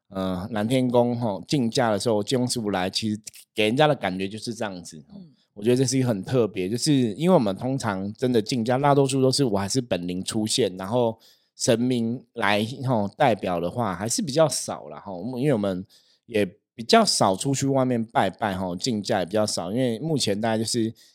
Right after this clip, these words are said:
Speaker 1: 以前往年我们大概一年是两次。
Speaker 2: 对。
Speaker 1: 就像刚刚讲的一个，可能在春天，一个可能在夏天，偏秋天的时候，应该夏天啦，夏天。
Speaker 2: 夏天。
Speaker 1: 我们以前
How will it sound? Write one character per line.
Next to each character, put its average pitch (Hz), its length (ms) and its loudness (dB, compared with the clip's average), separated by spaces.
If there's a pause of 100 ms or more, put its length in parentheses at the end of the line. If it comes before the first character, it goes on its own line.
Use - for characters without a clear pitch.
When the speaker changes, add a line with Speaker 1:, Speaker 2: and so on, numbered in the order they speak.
(120)
Speaker 1:
以 131 140 2
前 147 200 6
往 131 220 6
年 135 100 4
我 127 40 4
们 123 80 2
大 151 80 8
概 156 80 4
一 160 100 0
年 117 180 2
是 - 140 -2
两 85 240 0
次。 92 340 -8 (320)
Speaker 2:
对。 135 300 -6
Speaker 1:
就 143 100 -2
像 131 220 4
刚 123 160 2
刚 127 100 2
讲 101 200 -2
的 101 60 -2
一 110 100 -2
个， 110 180 2
可 101 80 -6
能 98 120 -4
在 117 220 4
春 107 280 0
天， 113 160 0
一 107 40 -2
个 107 120 -6
可 98 100 -8
能 90 100 -8
在 113 160 -2
夏 104 380 -2
天， 101 260 -8
偏 104 240 -2
秋 101 280 -2
天 98 180 -6
的 95 80 -4
时 87 240 -4
候， 85 340 -4 (120)
应 196 120 -8
该 196 80 -6
夏 139 280 2
天 113 200 0
啦， 101 140 -8
夏 98 220 -8
天。 87 160 -8
Speaker 2:
夏 - 160 -10
天。 165 280 -12 (140)
Speaker 1:
我 - 80 -20
们 113 100 -6
以 113 60 0
前 120 400 0